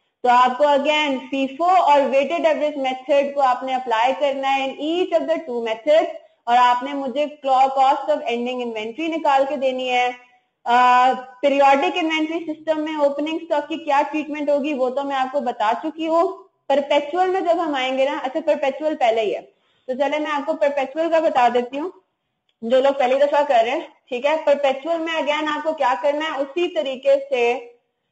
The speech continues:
कॉलम्स बनाने हैं, या एक काम ये करें, आ, इसको अभी करते हैं, Periodic inventory system part बी पहले कर लें,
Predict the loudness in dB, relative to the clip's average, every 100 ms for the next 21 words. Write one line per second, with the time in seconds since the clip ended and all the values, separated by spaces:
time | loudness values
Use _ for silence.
0 | _ 0 2 0 -2 -2 -2 -2 -4 -8
1 | -12 _ _ _ _ _ _ _ _ _
2 | _ _ _ _ _ -2 4 4 4 4
3 | 4 2 4 4 4 2 -6 -18 -14 -2
4 | 2 4 4 4 2 0 0 2 2 2
5 | 0 2 0 0 -2 -14 _ _ _ _
6 | _ _ _ _ _ _ -6 0 4 4
7 | 4 0 -2 -4 -6 -8 -8 -8 -6 -6
8 | -2 0 2 2 0 -4 -2 -4 -4 -4
9 | -6 -6